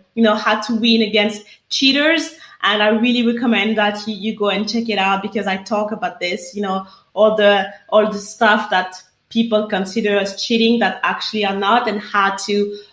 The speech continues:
um, find ways to, to deal with them and to get the win. So if you haven't listened to that episode,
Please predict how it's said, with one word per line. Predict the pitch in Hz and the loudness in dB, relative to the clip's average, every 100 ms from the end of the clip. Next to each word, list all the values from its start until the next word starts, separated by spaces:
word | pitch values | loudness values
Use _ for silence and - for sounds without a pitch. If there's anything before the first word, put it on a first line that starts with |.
| _ | _
um, | 190 185 190 190 190 185 | 0 4 4 2 -2 -6
find | - 220 208 196 | 0 2 4 2
ways | 185 202 - - | 2 2 -2 -2
to, | 202 202 202 202 - | 0 2 0 -4 -4
to | 226 | -2
deal | 196 214 | 2 4
with | 202 196 | 2 2
them | 196 208 | 2 2
and | - 220 | 0 -2
to | 226 | 0
get | 214 196 | -2 -2
the | 196 | -2
win. | 185 170 185 | -4 -6 -6
So | 185 | -6
if | 180 233 | -6 -2
you | |
haven't | 208 214 220 | 0 2 2
listened | 226 226 220 | 2 0 -2
to | 190 | -2
that | 202 - | -2 0
episode, | 208 226 226 247 | 0 0 2 2